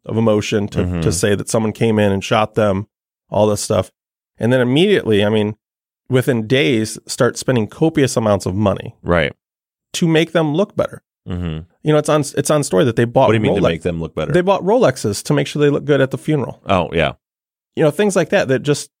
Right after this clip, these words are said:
Speaker 1: I don't know, they se-, that really set me off strange, the amount of money they spent. I know in the episode, Patrick said they spent three hundred thousand dollars. In everything I've ever seen, it, it says they spent upwards of seven hundred thousand dollars. So I don't know where the discrepancy comes in there.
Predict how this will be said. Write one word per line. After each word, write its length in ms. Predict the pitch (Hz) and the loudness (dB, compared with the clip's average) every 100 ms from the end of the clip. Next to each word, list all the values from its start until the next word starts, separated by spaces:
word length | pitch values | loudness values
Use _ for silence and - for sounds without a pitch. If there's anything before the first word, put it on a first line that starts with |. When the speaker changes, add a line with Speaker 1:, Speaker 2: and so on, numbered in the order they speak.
| _ _ _ _ - | _ _ _ _ 0
Speaker 1:
I 60 | |
don't 80 | 151 | 0
know, 40 | |
they 120 | 127 131 | 2 0
se-, 240 | - - | 0 -4
that 180 | 147 160 | 0 0
really 260 | 180 214 165 | 2 2 2
set 280 | - 151 123 | 2 0 0
me 100 | 127 | 0
off 400 | 110 104 - - | 2 2 -2 -14
strange, 640 | - - 113 98 98 - - | -14 -2 -2 -2 -6 -12 -10
the 200 | 123 123 | 0 2
amount 280 | 131 127 120 | 2 2 2
of 40 | |
money 220 | 113 104 | 0 0
they 120 | 104 | -2
spent. 280 | 101 - - - _ _ _ - | -6 -10 -16 -18 _ _ _ -2
I 60 | |
know 100 | 151 | 2
in 60 | 185 | 2
the 80 | 165 | 2
episode, 420 | 147 143 - 135 | -2 -2 0 -2
Patrick 320 | 131 131 127 | 0 -2 -2
said 120 | - 120 | -2 -2
they 100 | 117 | 0
spent 200 | 120 - | -2 -2
three 120 | 117 | -2
hundred 180 | 113 101 | 0 -2
thousand 260 | 107 104 110 | -4 -4 -4
dollars. 340 | 98 92 - _ _ _ - | -4 -6 -10 _ _ _ -6
In 100 | 117 | -2
everything 380 | 175 202 170 113 | 2 2 2 2
I've 200 | 139 160 | 2 2
ever 180 | 160 | 0
seen, 280 | 165 170 165 | 0 -2 -2
it, 140 | 139 - | -2 -2
it 120 | 123 - | -4 0
says 180 | 123 | 0
they 100 | 120 | 0
spent 220 | 113 127 - | 0 -2 0
upwards 320 | 113 113 - | 0 0 -2
of 60 | |
seven 280 | - 143 110 | -2 -2 -2
hundred 260 | 90 92 98 | -4 -4 -6
thousand 300 | - - - | -8 -10 -12
dollars. 320 | - - - | -14 -14 -16
So 280 | - - 135 | -16 -2 0
I 80 | 165 | 2
don't 140 | 175 | 2
know 100 | 156 | 2
where 160 | 147 135 | 4 4
the 160 | 113 | 2
discrepancy 580 | - 120 - 135 143 147 | 0 -4 0 0 0 -4
comes 300 | 143 143 139 | -2 -2 0
in 120 | 143 | 0
there. 360 | 143 143 147 147 | 2 2 2 -2